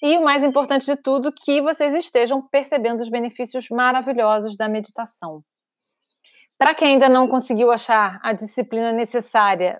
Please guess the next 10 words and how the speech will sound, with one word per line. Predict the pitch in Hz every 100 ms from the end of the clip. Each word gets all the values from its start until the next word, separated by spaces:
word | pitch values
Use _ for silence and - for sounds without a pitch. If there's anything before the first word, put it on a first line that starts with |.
| -
pra | 226
meditar | 220 202 - 196
todos | 190 214
os | 277 254
dias, | 208 277 294 320 - - _
por | 285 277
favor, | 262 247 285
não | 277 277
desistam, | 254 240 185 208 220 - 302 392 - _ _ _ - _ -
persistam | 330 381 - - 247 262 - -